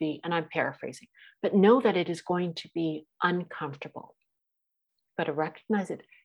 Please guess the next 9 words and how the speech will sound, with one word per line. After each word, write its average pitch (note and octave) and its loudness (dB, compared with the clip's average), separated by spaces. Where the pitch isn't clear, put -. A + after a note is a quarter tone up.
sit - 4
in D3 -4
it, F3 -10
because G3+ 4
it's A3 6
only C4+ 4
through A3 2
that G#3+ -2
discomfort - -8